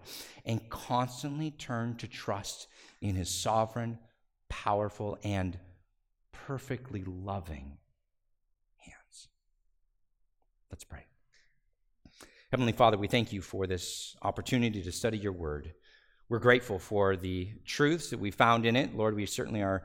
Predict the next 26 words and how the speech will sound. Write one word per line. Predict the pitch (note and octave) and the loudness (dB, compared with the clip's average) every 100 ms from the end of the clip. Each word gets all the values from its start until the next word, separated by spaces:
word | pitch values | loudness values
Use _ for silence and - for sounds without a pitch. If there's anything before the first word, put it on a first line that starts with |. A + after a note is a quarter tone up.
| - | -6
susceptible | - G2 - C#3 C3 B2+ C3 | -10 2 6 6 4 0 0
to | - G#2+ F#2+ F2+ - - | -2 -2 -2 -4 -14 -16
cry | - C#3 C3 B2+ | 0 8 8 10
out | A#2 B2+ - | 8 8 4
against | A#2 A2+ A2+ - | 0 2 0 -2
the | - G#2 G2 - - - | -4 -2 -4 -6 -16 -10
perceived | - A#2 - C3+ C3+ D3+ C3+ - | -4 -2 2 2 2 2 -4 0
unfairness | B2 C#3+ C3 - C3+ C3+ D#3 E3 - | 4 4 4 6 8 8 4 0 -2
of | - A#2 A2 | 4 4 4
your | A#2 C3 | 4 4
hand | A#2 A#2+ A#2 B2+ | 2 2 2 2
at | B2+ A2 - | 0 -2 2
work | A2+ C3+ - | 4 2 2
when | G#2 | -2
we | G2 | -2
see | - B2+ | -2 0
the | A2+ G2 | 2 2
effects | F2+ B2+ B2+ - | 4 4 4 0
of | G2+ | -6
sin | - C3+ D3+ - - | 0 2 2 -2 -6
and | - | -2
we | G2+ | -2
see | - C3+ | 0 0
evil | A#2+ A#2+ C3+ C#3+ | 0 2 2 2
around | A2 G#2 B2 C#3+ | 2 4 4 4
us, | D3 | 0